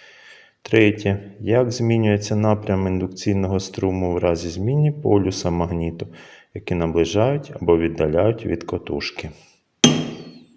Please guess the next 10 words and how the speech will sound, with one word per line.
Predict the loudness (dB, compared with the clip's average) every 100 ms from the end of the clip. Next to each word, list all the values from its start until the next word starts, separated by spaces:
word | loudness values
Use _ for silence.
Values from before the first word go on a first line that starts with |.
| _ _ _ _ _ _ _ _ _ _ _ _ _ -20 -20 -20 -20 _ _ _ _ -20 -20 -20 -10
Експеримент | -8 -6 0 2 4 4 2 2
два. | 2 4 4 0 -6 -12
З'ясування | -6 0 2 2 2 2 4 6 4 2
чинників, | 0 2 2 0 0 0 0 -4 -6
від | -2
яких | 0 2 2 0
залежить | 2 2 4 4 2 0 -4 -8 -20 _
значення | -8 -2 -2 -2 -2 -2 -2 -2
індукційного | -2 -4 -6 -4 -2 0 -2
струму. | -4 -4 -2 -2 -2 -8